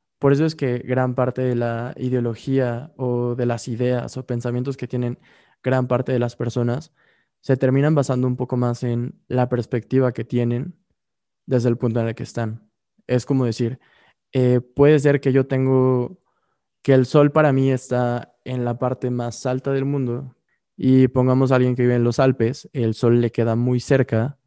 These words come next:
y es muy distinta la perspectiva que tiene él y yo sobre un objeto en específico. Pasa lo mismo con las ideas. El día de hoy es ocho de marzo, el día en el que se conmemora el Día Internacional de la Mujer,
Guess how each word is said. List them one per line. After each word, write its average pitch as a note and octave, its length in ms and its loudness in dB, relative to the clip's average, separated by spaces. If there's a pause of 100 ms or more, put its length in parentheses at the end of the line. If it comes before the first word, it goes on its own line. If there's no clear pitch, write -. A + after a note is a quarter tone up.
(580)
y B2 100 0
es A#2 80 2
muy B2+ 180 4
distinta B2+ 340 0
la B2+ 100 2
perspectiva A#2+ 520 0
que A#2 100 -4
tiene A#2 420 -2
él C3 300 2
y A#2+ 120 0
yo B2 300 2
sobre A#2 420 2
un A#2 480 0
objeto A#2+ 400 0
en A2+ 60 -2
específico. A2+ 640 -4 (460)
Pasa B2 220 2
lo B2+ 60 4
mismo A#2+ 240 0
con A2+ 120 -2
las A2+ 140 -2
ideas. A2 440 -2 (840)
El B2 200 0
día C#3 180 6
de D3+ 120 6
hoy D#3+ 280 2
es B2+ 480 -2 (100)
ocho A#2+ 300 -2
de A#2+ 60 0
marzo, B2+ 520 -2 (120)
el A#2+ 140 0
día B2 100 0
en A#2+ 60 0
el A#2+ 60 -2
que A#2+ 100 -4
se A#2 120 -6
conmemora A#2 880 -2 (800)
el A#2+ 500 2
Día A#2 140 2
Internacional A#2 580 -2
de A#2+ 80 0
la A2+ 60 -2
Mujer, B2 400 -4